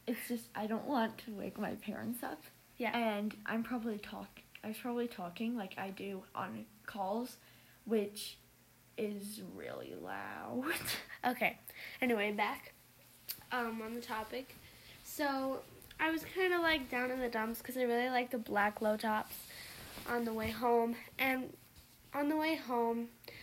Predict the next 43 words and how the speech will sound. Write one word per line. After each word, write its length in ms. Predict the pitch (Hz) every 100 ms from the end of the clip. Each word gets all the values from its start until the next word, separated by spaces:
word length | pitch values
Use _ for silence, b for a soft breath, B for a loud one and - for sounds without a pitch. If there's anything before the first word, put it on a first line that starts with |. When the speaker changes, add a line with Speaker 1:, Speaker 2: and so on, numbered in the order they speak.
| B
Speaker 2:
we 80 | 294
saw 200 | 294 320 302
this 220 | 320 311
little 180 | 285 285
store. 360 | - 220 208
And 360 | 214 - 247 -
in 180 | - 302
Mexico, 540 | 277 - 294 277 294
there, 140 | 285
it's 300 | - 233 - 240
really 220 | 233 220
common 500 | - 226 214 220 233
to 80 | 233
have, 260 | 226 214
like, 160 | 214 208
Speaker 1:
Yeah, 80 | 220
Speaker 2:
little 280 | 214 220
Speaker 1:
there's 100 | 226 -
a 40 |
bunch 220 | 190 -
of 100 | 247
them. 80 | -
Speaker 2:
stores, 500 | 277 240 233 233 233
like, 180 | 247 233
on 120 | 226
the 60 | 220
side 220 | 254 226
of 60 | 220
the 60 | 214
road, 260 | 214 208
like, 180 | 208 196
everywhere. 500 | 214 214 208 151 381 - B B B B B B B - -
And 500 | 240 254 240 233 233 B B -
so 260 | 302 254 247
we 120 | 262
saw 280 | 269 302 294
a 40 |
little 180 | 285 285
store, 300 | 294 269 269
and 240 | - 277 277
there 120 | 277
was 180 | 277 240
black 720 | 226 262 269 254 262 262